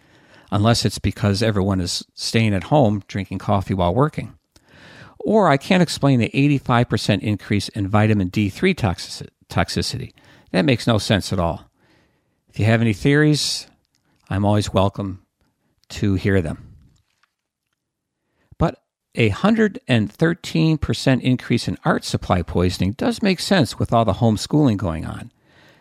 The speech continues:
Finger paints, clay, Play-Doh, paintbrushes, scissors, pins, construction paper are all new attractions for the inquisitive cat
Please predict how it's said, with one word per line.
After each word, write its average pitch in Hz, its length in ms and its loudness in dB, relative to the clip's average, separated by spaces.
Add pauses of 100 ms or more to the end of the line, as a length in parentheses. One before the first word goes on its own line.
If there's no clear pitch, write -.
Finger 185 420 4
paints, 82 400 0
clay, 131 640 2
Play-Doh, 113 560 2 (280)
paintbrushes, 117 720 2
scissors, 123 520 0
pins, 165 420 2
construction - 520 -2
paper 92 380 -2 (300)
are - 80 0
all 151 320 4
new 143 140 4
attractions 110 560 0
for - 120 -4
the 90 220 -4
inquisitive 147 540 0
cat 101 360 2